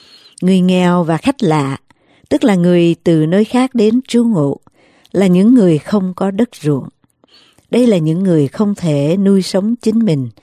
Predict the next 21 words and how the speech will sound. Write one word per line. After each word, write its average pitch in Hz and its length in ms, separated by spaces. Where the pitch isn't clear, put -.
và 143 80
gia 156 300
đình 135 260
mình. 127 200
Con 208 240
dân 208 220
Chúa 220 400
khi 214 380
gặt 156 200
hái 190 300
mùa 170 260
màng 147 320
phải 190 140
chừa 180 240
lại 156 340
một 151 260
ít 285 160
hoa 202 240
màu, 135 360
sản 147 320
vật, 160 200